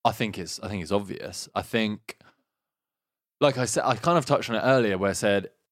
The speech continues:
I felt like we were getting somewhere in terms of m-, media starting to understand us, but I, I genuinely just think a lot of these huge media companies are, are run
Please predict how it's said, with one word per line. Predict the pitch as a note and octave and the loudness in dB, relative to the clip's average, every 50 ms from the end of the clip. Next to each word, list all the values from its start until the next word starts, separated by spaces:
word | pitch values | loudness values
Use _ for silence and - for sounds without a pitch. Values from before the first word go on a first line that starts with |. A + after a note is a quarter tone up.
| _ - | _ -4
I | A2+ G#2 | -4 -2
felt | F#2 - B2+ A#2+ G#2+ | 2 4 4 4 4
like | G#2+ A2 A2 | 4 0 0
we | A2+ G#2+ | 2 2
were | G#2 G#2 | 2 2
getting | G#2+ C3 C3 A2 B2 B2 A2+ | 2 2 0 0 0 -4 -4
somewhere | - B2 A#2 A#2 A#2 A2+ A2 G#2+ G#2 | -2 0 0 2 2 0 0 0 -2
in | G2 | -2
terms | - G#2+ G2+ G2 F#2+ F#2+ | -2 -4 -4 -4 -4 -6
of | G2 - - - _ - | -10 -10 -12 -18 _ -20
m-, | A2+ G2 - _ _ _ | -18 -18 -18 _ _ _
media | - A2 G#2+ G2+ G2 G2 | -4 -2 0 0 0 -2
starting | - - G#2 G2 F#2+ | -2 -2 -4 -2 -4
to | G#2 | -4
understand | F#2+ F#2+ F2+ A#2 G#2 G2 | -6 -4 -4 -4 -4 -4
us, | F2+ - | -4 -2
but | - G#2+ - - G#2 - _ _ - | -2 -2 -2 -2 -4 -8 _ _ -8
I, | G2 | -8
I | - _ | -8 _
genuinely | - B2 A#2+ A#2+ A#2+ A2+ A2 G#2+ G#2 | -2 0 0 2 2 0 0 0 -2
just | F#2 G2+ F#2 - - | -2 -4 -6 -6 -6
think | - A2+ G#2 F#2 F2+ F#2 - _ _ _ _ _ _ _ _ _ | -4 -4 -2 -2 -4 -8 -12 _ _ _ _ _ _ _ _ _
a | - G2+ | 0 2
lot | G2+ G#2 A2 B2 C#3 - | 2 4 6 4 4 4
of | - A2+ G2+ G#2 | 2 -2 -2 0
these | A#2 A2+ G#2+ G2+ F2+ | 0 0 0 0 -4
huge | - - - - C3+ C3+ B2 - A#2+ | -6 -6 -2 0 2 2 2 0 -2
media | A#2+ A#2 A2+ G2+ F#2+ E2+ | -4 -2 -2 -2 -2 -4
companies | - F#2+ F2+ D#2+ E2+ E2+ D#2+ D#2 D#2+ E2 F#2 - - _ _ _ _ _ _ _ _ _ _ _ _ _ _ _ _ _ _ _ _ _ - F2 _ _ _ - | -4 -6 -8 -8 -10 -12 -12 -10 -10 -10 -12 -14 -14 _ _ _ _ _ _ _ _ _ _ _ _ _ _ _ _ _ _ _ _ _ -20 -20 _ _ _ -2
are, | A2 A2+ - - _ _ - | -2 -2 -2 -4 _ _ -2
are | G#2 | -2
run | G2+ G2 G#2 A#2+ A#2+ G#2+ F#2+ E2+ F2 F2 F#2 - | 0 2 4 4 4 4 2 -2 -4 -8 -12 -12